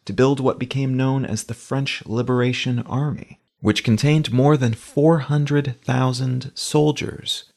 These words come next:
by mid-nineteen forty-four, and which, in addition to fighting off the Axis powers in Africa, also participated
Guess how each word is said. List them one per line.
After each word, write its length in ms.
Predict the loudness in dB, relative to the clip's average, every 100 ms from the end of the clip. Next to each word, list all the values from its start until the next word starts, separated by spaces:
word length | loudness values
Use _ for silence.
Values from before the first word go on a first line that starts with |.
| 0
by 120 | 4
mid-nineteen 760 | 6 4 4 2 2 0 -2
forty-four, 880 | -2 -6 -6 -8 -8 -2 0 -2 -6 -20 _ 0
and 120 | 4
which, 300 | 4 2 2
in 160 | 2
addition 560 | 4 4 2 0 -6 -8 -8
to 80 | -8
fighting 400 | -2 0 2 0
off 160 | -2 -2
the 100 | -2
Axis 380 | -2 -2 -8 -8
powers 520 | -2 0 2 0 -2
in 160 | -4
Africa, 720 | -2 0 -2 -4 -10 -12 -14 -8 0
also 500 | 2 2 4 6 4
participated 960 | 0 -4 -4 -4 -4 -4 -4 -8 -12